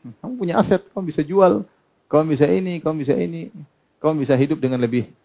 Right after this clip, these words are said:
lebih hemat misalnya. Ini kamu sudah punya hutang, hidup mewah-mewah, kemudian tidak nyicil, ya, ini, ini, eh, tentu adalah merupakan kesalahan besar." Jadi perlu adab di antara keduanya,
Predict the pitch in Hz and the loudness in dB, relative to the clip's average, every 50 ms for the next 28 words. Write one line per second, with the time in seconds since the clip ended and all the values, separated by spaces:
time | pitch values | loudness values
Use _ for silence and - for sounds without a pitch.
0 | _ _ _ _ _ _ _ _ _ _ - 113 107 110 117 113 139 156 160 151 | _ _ _ _ _ _ _ _ _ _ -2 -2 0 0 2 2 2 2 0 -2
1 | - 139 131 - - 165 175 165 196 208 175 170 165 160 160 170 156 139 131 135 | -2 -4 -4 -2 -2 -2 0 0 0 2 4 4 4 4 4 2 0 2 2 2
2 | 127 120 127 123 113 113 135 147 - 180 175 170 147 131 123 127 131 131 120 117 | 2 2 -2 -2 -2 -2 -2 0 2 0 0 2 -2 -2 -2 -2 -4 -4 -4 -4
3 | 117 113 107 113 139 170 180 185 185 180 165 - 120 117 117 113 123 120 117 120 | -4 -4 -4 -4 -4 -2 -2 0 0 0 0 -2 -6 -8 -4 -2 -2 -2 -2 -4
4 | 120 - _ _ _ _ _ _ _ - 123 123 123 - 120 139 190 196 202 - | -10 -16 _ _ _ _ _ _ _ 2 4 4 4 4 4 4 4 4 6 8
5 | 208 202 185 143 110 110 139 151 160 202 - - _ _ _ _ _ _ _ _ | 10 10 10 10 8 6 2 0 0 -2 -6 -10 _ _ _ _ _ _ _ _
6 | _ _ _ _ - 127 131 131 127 123 - - - - - - - - - - | _ _ _ _ -4 -2 -2 -2 -2 -6 -8 -12 -14 -14 -14 -14 -14 -12 -10 -10
7 | 123 - - 117 113 117 127 135 - 123 113 113 123 117 98 98 107 - - 113 | -10 -10 -12 -14 -10 -8 -6 -4 -2 -2 0 0 0 0 -2 -6 -10 -10 -10 -6
8 | 107 120 117 - 117 117 - - - 113 107 107 107 107 95 90 107 107 117 120 | -4 -4 -4 -2 -4 -6 -6 -4 -2 0 0 0 0 -2 -4 -4 -2 0 2 2
9 | 147 156 156 143 127 135 143 143 143 - - _ _ _ _ _ - 131 131 139 | 2 2 2 0 0 0 0 0 0 -4 -8 _ _ _ _ _ 0 2 4 4
10 | 139 - - 131 120 120 120 120 117 113 - 117 113 117 135 139 143 156 170 170 | 4 4 4 4 4 4 2 2 0 0 0 -2 0 0 0 0 2 2 0 0